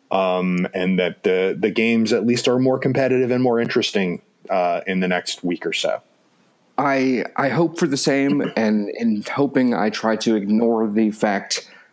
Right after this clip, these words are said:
Speaker 2: that logic tells me that each game is an independent event,
Speaker 1: Mm-hmm.
Speaker 2: but we believe in narrative.
Speaker 1: Yes,
Speaker 2: So
Speaker 1: we do.
Speaker 2: let's hope that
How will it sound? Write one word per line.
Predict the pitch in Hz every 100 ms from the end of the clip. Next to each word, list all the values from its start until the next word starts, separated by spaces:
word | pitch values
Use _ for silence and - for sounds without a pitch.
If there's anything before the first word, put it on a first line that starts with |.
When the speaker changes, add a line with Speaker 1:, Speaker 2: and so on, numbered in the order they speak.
| _ -
Speaker 2:
that | 101 101
logic | 104 113 107 104
tells | - 107 101
me | 113
that | 98 107
each | 107 -
game | 107 104 101
is | 101
an | 110
independent | 107 101 - 104 98 92
event, | 110 120 131 - _ _ -
Speaker 1:
Mm-hmm. | 92 95
Speaker 2:
but | 101 104 - - _ _ _ -
we | 120
believe | 117 117 120
in | 120
narrative. | 117 107 101 98 95 92 - _
Speaker 1:
Yes, | -
Speaker 2:
So | - 110 101
Speaker 1:
we | 95
do. | 95 101
Speaker 2:
let's | 104 107 -
hope | 110 110 - - -
that | 104 107 101 -